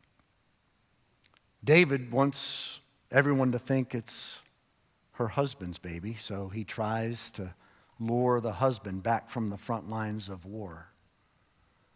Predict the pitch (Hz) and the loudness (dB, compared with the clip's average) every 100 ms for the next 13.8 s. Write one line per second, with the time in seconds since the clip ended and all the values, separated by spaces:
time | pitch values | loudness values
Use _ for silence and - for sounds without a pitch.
0 | _ _ _ _ 110 - 107 107 - 104 | _ _ _ _ -8 -4 -2 -2 -4 -4
1 | 104 87 - - - - - _ _ _ | -6 -10 -14 -14 -12 -12 -16 _ _ _
2 | _ _ _ _ _ _ _ _ _ _ | _ _ _ _ _ _ _ _ _ _
3 | _ _ _ _ _ - 113 113 113 113 | _ _ _ _ _ -8 -2 0 2 4
4 | 127 127 123 120 117 - 98 - 117 107 | 4 4 2 2 -2 -6 -8 -4 -4 -4
5 | 104 - 113 107 110 104 98 85 - 117 | -8 -8 -6 -4 -6 -6 -8 -8 -8 -6
6 | 98 85 87 90 _ _ _ _ _ _ | -8 -10 -14 -20 _ _ _ _ _ _
7 | _ _ _ _ _ _ _ _ _ _ | _ _ _ _ _ _ _ _ _ _
8 | _ _ _ - 139 110 123 107 117 104 | _ _ _ -6 -2 0 0 0 -4 -2
9 | 110 113 98 - 117 104 98 92 - 113 | 0 0 -4 -6 -6 -4 -6 -8 -8 -8
10 | 101 104 92 90 92 98 _ _ _ _ | -8 -10 -10 -10 -12 -16 _ _ _ _
11 | _ _ _ _ _ _ _ _ _ _ | _ _ _ _ _ _ _ _ _ _
12 | _ _ _ _ _ 110 120 113 95 90 | _ _ _ _ _ -2 0 0 -4 -6
13 | 90 92 87 92 - 78 80 | -8 -10 -10 -12 -12 -14 -14